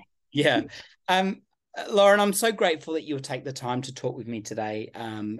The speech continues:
as I said, in the middle of your, your, your work day. And and thank you so much for,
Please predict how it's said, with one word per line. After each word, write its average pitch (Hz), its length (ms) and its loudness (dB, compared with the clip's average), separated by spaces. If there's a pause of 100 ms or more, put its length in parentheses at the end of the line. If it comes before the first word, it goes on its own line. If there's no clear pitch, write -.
as 113 160 -12
I 107 40 -10
said, 113 200 -8
in 107 80 -8
the 113 80 -6
middle 113 240 -6
of - 140 -14
your, 107 280 -8
your, 113 220 -12
your 113 200 -6
work 110 280 -6
day. 113 240 -6
And 117 160 -10 (380)
and 151 140 0
thank 190 240 0
you 220 80 -2
so 175 180 0
much 127 300 -2
for, 117 400 -2